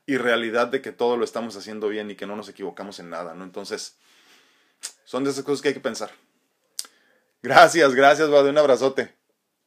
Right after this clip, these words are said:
Dice Martita Sedano, "También para mí este fue el mejor año de muchos", dice, wow.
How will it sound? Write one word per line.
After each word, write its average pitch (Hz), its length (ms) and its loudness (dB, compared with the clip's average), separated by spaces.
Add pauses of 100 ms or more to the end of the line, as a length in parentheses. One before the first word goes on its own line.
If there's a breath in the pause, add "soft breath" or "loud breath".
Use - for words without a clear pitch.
(2500)
Dice 151 340 6
Martita 151 320 6
Sedano, 160 560 4 (140)
"También 139 440 2
para 180 220 6
mí 170 260 -2
este 156 280 0
fue 160 360 0
el 127 100 0
mejor 123 500 0
año 151 260 -2
de 127 80 0
muchos", 120 460 -4
dice, 101 240 -14
wow. - 240 -8